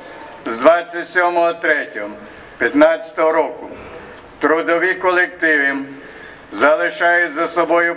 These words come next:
право використання акції протесту по перекриттю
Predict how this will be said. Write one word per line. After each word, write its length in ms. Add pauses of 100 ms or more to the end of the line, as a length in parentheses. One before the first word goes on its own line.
право 520 (600)
використання 1040
акції 400
протесту 880 (520)
по 160
перекриттю 1000